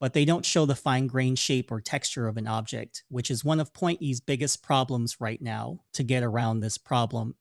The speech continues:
the team behind Point E trained an extra A I system to turn Point E's clouds into meshes. Meshes are made up of an object's vertices, edges, and faces.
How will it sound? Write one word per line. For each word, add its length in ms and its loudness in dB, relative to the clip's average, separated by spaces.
the 100 -4
team 320 2
behind 440 0
Point 260 -2
E 140 0
trained 320 -2
an 100 -4
extra 380 -4
A 120 0
I 140 -2
system 440 -2
to 100 -6
turn 260 -2
Point 320 -6
E's 220 -4
clouds 440 0
into 220 -6
meshes. 640 -6
Meshes 420 0
are 100 -4
made 220 -2
up 140 -4
of 120 -4
an 100 -4
object's 540 -2
vertices, 800 -2
edges, 560 2
and 180 -4
faces. 680 -6